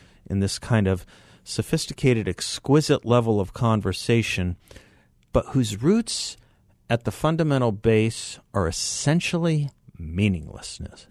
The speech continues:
meaningless. They stand for meaninglessness, what these professors, uh, profess. And you called them on it,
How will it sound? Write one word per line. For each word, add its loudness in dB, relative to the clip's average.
meaningless. 0
They -8
stand -2
for -6
meaninglessness, -4
what -10
these -12
professors, -12
uh, -4
profess. -8
And -2
you 4
called 4
them -4
on -4
it, -10